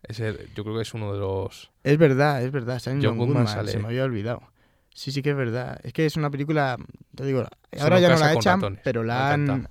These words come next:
Speaker 2: pero la han, eh, fundido bastante en televisión,
Speaker 1: Hombre,
Speaker 2: ¿eh?
Speaker 1: es que sí la han
Speaker 2: Yo
Speaker 1: fundido.
Speaker 2: recuerdo haberme la tragado varias navidades, o sea, de estas que echan sí o sí, igual que ahora te echan Polar Express, <laughs>
Speaker 1: Sí.
Speaker 2: eh, pues ahora, antes te echaban esta.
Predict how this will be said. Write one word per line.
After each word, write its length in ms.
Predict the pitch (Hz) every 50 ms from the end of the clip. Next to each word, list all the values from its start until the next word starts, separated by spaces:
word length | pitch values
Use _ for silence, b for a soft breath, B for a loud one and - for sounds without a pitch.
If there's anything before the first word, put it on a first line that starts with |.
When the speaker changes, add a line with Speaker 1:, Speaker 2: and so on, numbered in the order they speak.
| -
Speaker 2:
pero 180 | - 139 120 127
la 400 | 117 120 117 123 127 139 143 143
han, 640 | 147 147 143 139 135 127 123 120 117 117 - - - - - -
eh, 260 | - - - - - - -
fundido 440 | - - 123 117 113 123 139 160
bastante 340 | 147 117 104 - 127 135 147
en 60 | 147
televisión, 400 | 139 139 123 104 92 - - 135
Speaker 1:
Hombre, 120 | 117 104 120
Speaker 2:
¿eh? 20 | 139
Speaker 1:
es 40 | -
que 60 | 113
sí 120 | - -
la 80 | 104 101
han 60 | 110
Speaker 2:
Yo 100 | - -
Speaker 1:
fundido. 120 | 160 147 117 117 156
Speaker 2:
recuerdo 380 | 156 160 160 175 175 170 151 139
haberme 260 | 131 135 131 151 143
la 120 | 156 156
tragado 360 | - 135 95 120 135 147 151
varias 320 | 135 127 127 139 135 139 139
navidades, 580 | 143 143 131 117 107 117 127 120 107 104 -
o 20 | -
sea, 180 | - 107 104 101 _ -
de 160 | - 110 123
estas 260 | 117 - 143 139 139
que 120 | - - 131
echan 420 | - - 151 151 151 147 160 160 b b b b b b b b
sí 220 | - - 147 139
o 40 | 127 113
sí, 180 | - 123 113 98
igual 220 | 98 98 113 127
que 80 | 127 139
ahora 120 | 139 139
te 80 | 135 143
echan 220 | 127 - 123 120
Polar 260 | - 135 135 127 123
Express, 520 | 117 107 - - 151 139 131 151 - - _ _
<laughs> 300 | - - - - _ - -
Speaker 1:
Sí. 260 | - - - - - - - -
Speaker 2:
eh, 140 | - 90 - _
pues 200 | - 117 113 117
ahora, 200 | 113 113 127 135 -
antes 240 | - 123 120 143 -
te 60 | 139
echaban 260 | - 139 135 127 117
esta. 320 | 104 117 - - - -